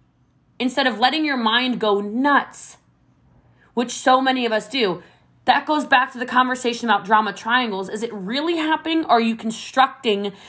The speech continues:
something in your mind and turning it into something so much worse than it ever actually was?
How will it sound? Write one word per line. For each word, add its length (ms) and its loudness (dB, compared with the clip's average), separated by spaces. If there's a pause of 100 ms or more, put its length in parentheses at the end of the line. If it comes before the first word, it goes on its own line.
something 640 0
in 200 0
your 180 2
mind 600 0
and 160 -6
turning 320 0
it 60 -2
into 200 -4
something 320 -2
so 400 -4
much 360 -6
worse 580 -6 (580)
than 140 0
it 180 0
ever 340 2
actually 480 0
was? 680 0